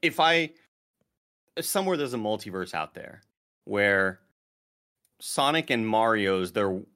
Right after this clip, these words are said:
their roles are switched, where Sonic had the Mario gameplay and Mario had the Sonic gameplay. And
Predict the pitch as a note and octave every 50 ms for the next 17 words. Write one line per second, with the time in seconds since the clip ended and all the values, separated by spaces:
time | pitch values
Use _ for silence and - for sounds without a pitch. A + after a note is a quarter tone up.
0 | _ _ _ - A2 G#2+ G2+ F#2+ G#2+ G#2+ A2 A2 G2+ G2 F#2+ F2+ - - - G2
1 | F#2 D#2 C#2 - - - - - _ - G#2 G#2 G2+ G2 F#2+ F#2+ - - C3 C3
2 | C#3 D3 C#3+ - C#3 B2+ A#2+ G#2+ G#2 G2 G2 G2+ G#2+ A2 G#2 G2+ F#2 F#2 F#2 F2+
3 | F2 F2 G#2 F#2+ F2 F2 F2+ F2+ F#2 G2 G#2 G#2+ G#2 G2 F#2 G#2 F#2+ F#2 F2+ -
4 | - F#2 F2+ F#2 F2+ - - F2 E2 D#2+ D#2+ - D#2+ A#1+ G1+ - - - _ _
5 | _ _ _ _ _ _ _ _ _ _ _ _ _ _ _ _ _ - G#2 G#2+
6 | G#2+ G#2 G#2 G#2 F#2+ F#2 F2+ -